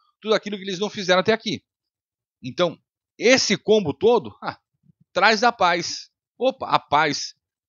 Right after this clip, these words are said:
Agora, ninguém pode falar da torcida do Santos que a torcida não apoia.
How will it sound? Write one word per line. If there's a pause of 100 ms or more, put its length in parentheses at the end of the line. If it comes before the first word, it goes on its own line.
(240)
Agora,
ninguém
pode
falar
da
torcida
do
Santos
que
a
torcida
não
apoia.